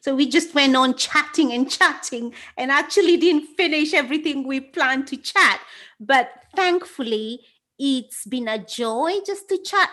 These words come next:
with you and to share some of these, um, some of these ideas, because it's, it's in, it's in sharing, really,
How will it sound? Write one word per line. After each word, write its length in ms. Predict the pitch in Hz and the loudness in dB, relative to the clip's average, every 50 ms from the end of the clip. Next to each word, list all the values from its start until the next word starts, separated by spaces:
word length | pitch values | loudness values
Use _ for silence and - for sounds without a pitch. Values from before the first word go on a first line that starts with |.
| - | -4
with 200 | - 330 349 311 | -4 -2 -2 0
you 220 | 339 339 370 381 381 | 0 0 0 0 -2
and 280 | - - 277 277 277 285 | -2 -2 -4 -4 -4 -4
to 100 | - 294 | -6 -6
share 1000 | - - - - - - 359 370 427 453 427 403 285 226 196 180 170 165 165 - - - - _ _ | -6 -8 -10 -12 -8 -2 -2 0 0 0 0 0 2 2 2 2 0 -2 -4 -8 -12 -20 -20 _ _
some 320 | - - - 285 277 269 | -20 -6 -4 -2 0 0
of 160 | 269 254 220 208 | -2 -2 -4 -4
these, 400 | 262 269 302 302 - - - 285 | -4 -2 -2 -4 -6 -8 -4 0
um, 320 | 269 254 247 247 240 - - - - | 0 0 0 0 -4 -8 -12 -20 -20
some 220 | - - 269 277 262 | -14 -8 -4 -4 -4
of 100 | 240 208 | -4 -4
these 220 | 262 269 269 - | -6 -8 -6 -4
ideas, 580 | 254 240 240 214 214 277 339 392 349 277 214 196 | -4 -4 -4 -4 -6 -4 -4 -2 -4 -4 -6 -8
because 320 | 240 277 302 285 262 233 | -10 -8 -8 -8 -6 -6
it's, 160 | 269 262 233 - _ - | -8 -8 -8 -12 _ -12
it's 180 | 262 262 - | -12 -10 -8
in, 180 | 277 262 247 247 - - - _ _ | -6 -6 -6 -8 -10 -18 -20 _ _
it's 180 | 277 277 - | -12 -6 -4
in 100 | 277 254 | -4 -4
sharing, 800 | 247 - - - - 330 381 392 392 359 294 247 240 226 220 214 208 | -2 -4 -6 -4 -2 -2 0 0 2 0 0 0 -2 -2 -4 -4 -2
really, 500 | 254 302 330 339 - 214 202 190 202 | 0 2 2 2 0 0 -6 -8 -8